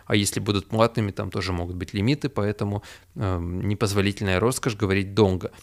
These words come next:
Вырезайте всё лишнее на монтаже. Пусть монтаж будет рваным, зато зрители получат максимум пользы, досмотрят ваш ролик, обеспечат удержание аудитории, что и для алгоритмов тоже скажется довольно-таки продолжительно. Многим, конечно, придётся перестраиваться.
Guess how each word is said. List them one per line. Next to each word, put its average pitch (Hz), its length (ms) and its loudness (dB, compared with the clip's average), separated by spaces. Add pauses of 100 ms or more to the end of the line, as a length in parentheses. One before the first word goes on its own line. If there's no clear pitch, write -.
Вырезайте 113 480 4
всё - 160 -4
лишнее 113 380 0
на 104 140 0
монтаже. 98 460 -2
Пусть - 260 -10
монтаж 95 300 -4
будет 113 280 -2
рваным, 151 380 2
зато 104 260 -2
зрители 101 340 -4
получат 98 460 -4 (280)
максимум 101 480 2
пользы, 107 300 2
досмотрят 95 540 -4
ваш - 180 -4
ролик, 113 260 4
обеспечат - 440 -6
удержание 95 420 -2
аудитории, 110 380 2
что - 200 -2
и 95 60 -2
для 90 120 -4
алгоритмов 92 440 -2
тоже 95 200 -4
скажется - 480 -4 (320)
довольно-таки 92 640 0
продолжительно. 92 640 -4
Многим, 104 360 0
конечно, 101 400 -2
придётся 95 480 -2 (240)
перестраиваться. 95 960 0